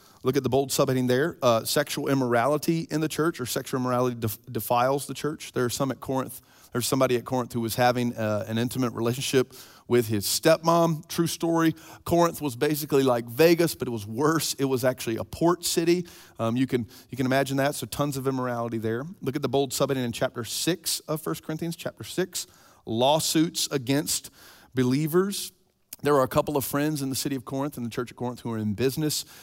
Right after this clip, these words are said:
together, and then they couldn't agree on how to do business, and so they wanted to take each other to court and sue each other. Flip to chapter eight. Chapter eight, the bold subheading in chapter eight is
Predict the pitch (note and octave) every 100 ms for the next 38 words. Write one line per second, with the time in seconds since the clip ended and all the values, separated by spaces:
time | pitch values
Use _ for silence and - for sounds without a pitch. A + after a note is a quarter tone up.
0 | - - C3+ C#3+ D#3 D#3+ D3 E3 D#3 -
1 | - B2+ _ - - C3 C3+ C3+ E3 D3
2 | D3 D3 C3+ B2 C#3+ D#3+ D3+ D3 C#3+ D3
3 | C#3 C#3 C3+ C3 C#3 - C#3 C#3+ B2+ A2+
4 | - C#3 - A#2 G#2+ - - - - F3
5 | F3 F3 F3 E3+ G3 A#3 - - - -
6 | E3 E3+ - C3+ - D3 - D3 - D3
7 | A3+ - - _ _ _ _ _ - D3
8 | - C3+ C#3+ - C#3+ B2 D3 C#3 - D3
9 | D3 C#3 A#2+ C#3 - C3 C3+ C#3 B2+ A#2